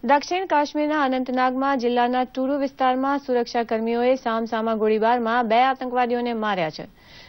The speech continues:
સુરક્ષાકર્મીઓને આ વિસ્તારમાં આતંકવાદીઓ છુપાયા છે તેવા સમાચાર મળ્યા હતા. આ સમાચારના આધારે સુરક્ષાકર્મીઓએ તપાસ અભિયાન શરૂ કર્યું હતું. તપાસ અભિયાનની કાર્યવાહીના પગલે આતંકવાદીઓએ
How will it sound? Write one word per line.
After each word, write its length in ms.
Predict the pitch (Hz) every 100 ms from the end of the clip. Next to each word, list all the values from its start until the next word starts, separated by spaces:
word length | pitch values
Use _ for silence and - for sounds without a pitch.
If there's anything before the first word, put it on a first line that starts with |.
| -
સુરક્ષાકર્મીઓને 880 | 220 214 208 202 202 196 202 208 226
આ 160 | 190 202
વિસ્તારમાં 600 | 202 - 202 208 220 214
આતંકવાદીઓ 640 | 202 208 208 214 214 233
છુપાયા 420 | 226 214 220 247
છે 260 | 254 226 254
તેવા 280 | 247 226 233
સમાચાર 440 | 214 190 180 160
મળ્યા 200 | 156 151
હતા. 300 | 160 143 131 - - - -
આ 120 | 254
સમાચારના 600 | 294 311 311 302 302 302
આધારે 340 | 233 240 247 269
સુરક્ષાકર્મીઓએ 880 | 240 226 226 220 214 214 247 240 240
તપાસ 400 | 226 226 240 269
અભિયાન 320 | 240 240 247
શરૂ 240 | - 214
કર્યું 240 | 180 160 165
હતું. 280 | 156 147 - - - -
તપાસ 300 | 208 208 196
અભિયાનની 400 | 196 196 202 226
કાર્યવાહીના 600 | 220 196 190 190 196 196 -
પગલે 320 | 214 220 233
આતંકવાદીઓએ 760 | 240 202 202 202 202 208 247